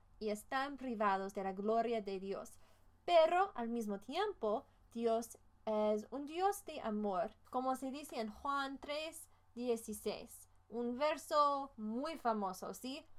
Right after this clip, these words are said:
Porque tanto amó Dios al mundo que dio a su Hijo unigénito, para que todo el que cree en Él no se pierda, sino que tenga vida eterna.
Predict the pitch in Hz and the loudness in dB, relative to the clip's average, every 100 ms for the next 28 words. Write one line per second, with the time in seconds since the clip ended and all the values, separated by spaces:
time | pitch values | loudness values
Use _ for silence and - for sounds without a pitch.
0 | - - 220 214 208 196 - 254 285 302 | -18 0 2 2 0 -4 -2 0 0 0
1 | 349 - 208 214 247 262 254 240 247 254 | 0 2 0 0 0 0 0 0 0 -2
2 | 240 202 190 196 208 208 202 202 247 294 | -2 -4 -2 -4 -4 -4 -6 -2 2 2
3 | 302 - 294 262 262 269 240 - 226 214 | 2 -4 -12 -10 -6 -4 -4 -4 -4 -4
4 | 208 294 302 226 214 180 214 - - - | -6 -6 -6 -6 -6 -8 -8 -14 -20 2
5 | 262 254 - 262 - 349 359 349 269 262 | 4 4 0 -8 -2 0 2 2 0 -4
6 | 226 - 262 240 294 - 214 202 - 330 | -6 -4 0 0 -2 -8 -10 -10 0 4
7 | 240 226 285 - 240 269 311 339 320 247 | 6 4 -2 -10 -4 0 0 -2 -2 2
8 | 208 208 214 220 - - - - - 320 | 2 2 2 0 -2 -16 -20 -20 -14 -10
9 | 330 359 359 220 214 247 269 269 214 214 | -4 -4 -4 -8 -6 -6 -6 -6 -6 -8
10 | 247 247 262 - - 202 - 208 185 185 | -2 0 0 -2 -10 -10 -2 -2 -2 -8
11 | 180 208 | -12 -14